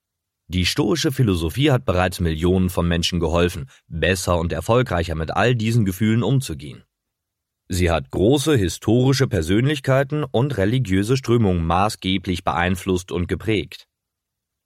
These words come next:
In den letzten Jahrzehnten erlebt der Stoizismus ein neues goldenes Zeitalter.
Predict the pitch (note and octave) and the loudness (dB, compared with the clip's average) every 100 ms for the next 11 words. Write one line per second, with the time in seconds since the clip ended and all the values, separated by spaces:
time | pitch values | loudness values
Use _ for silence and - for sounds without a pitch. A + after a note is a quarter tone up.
0 | _ _ _ _ _ _ _ - G2+ G2 | _ _ _ _ _ _ _ -2 0 2
1 | G#2 G#2 A2 F3 - C#3 G2 F2+ C#3+ D#3+ | 2 2 0 -2 -2 -2 -2 0 -2 0
2 | D3 F#2+ F#2 B2+ C3+ G2+ F#2 A#2 A#2 F#2+ | -2 0 2 0 0 -2 0 0 0 0
3 | A2+ A#2 B2+ A#2 - F2 F2 E2+ F2 G#2+ | -4 0 0 -2 -2 -2 0 0 2 2
4 | G#2 - F2 D#2+ D#2 E2+ F#2 - - D2+ | 2 -2 -2 -2 -2 -2 -2 -4 -8 -6
5 | D2 - - - - | -6 -10 -14 -16 -20